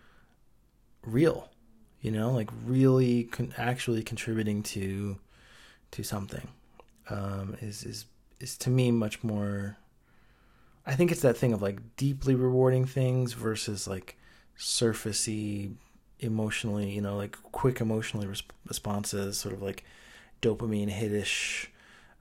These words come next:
um, types of activities. Like, it's, it's, it is more like, you know, doing the hard, the thing that tends to be harder to do tends to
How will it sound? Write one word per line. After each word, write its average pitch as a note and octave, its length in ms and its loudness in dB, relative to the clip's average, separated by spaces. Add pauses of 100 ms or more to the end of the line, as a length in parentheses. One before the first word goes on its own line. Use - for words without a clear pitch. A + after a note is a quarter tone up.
um, G#2 320 -4
types - 320 -4
of G#2 60 -2
activities. G2+ 540 -6
Like, G2+ 160 -8
it's, - 200 -12
it's, - 220 -12
it B2 200 0
is A#2+ 180 4
more A#2 300 2
like, G#2 300 -2 (1400)
you D#3 100 0
know, G#2+ 160 0 (100)
doing D3 340 6
the C3 120 8
hard, C3 440 0
the B2+ 140 -2
thing C3 300 4
that A#2 160 -2 (840)
tends B2+ 240 2
to A#2+ 60 -4
be A#2 120 2
harder A2 640 6 (580)
to - 100 -8
do C3+ 520 6 (1700)
tends C#3+ 760 2
to B2 640 2